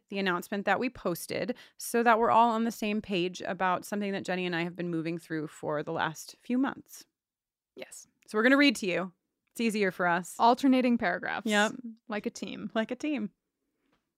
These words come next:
Speaker 2: Uh, as some of you already know, Kristen and I have been moving through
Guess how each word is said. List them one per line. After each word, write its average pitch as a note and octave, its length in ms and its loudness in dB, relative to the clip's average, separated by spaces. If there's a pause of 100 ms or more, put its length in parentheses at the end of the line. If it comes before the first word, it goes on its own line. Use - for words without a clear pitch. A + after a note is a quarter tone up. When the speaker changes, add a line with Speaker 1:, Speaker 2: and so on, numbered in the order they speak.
(200)
Speaker 2:
Uh, A3+ 220 4
as A#3+ 100 2
some D#4+ 180 4
of E4 140 6
you D#4+ 340 6
already B3 340 6
know, A3+ 340 2 (340)
Kristen C4 340 2
and B3 80 4
I A#3 160 4
have A3+ 160 0
been G#3+ 140 0
moving A3 280 2
through A3 300 0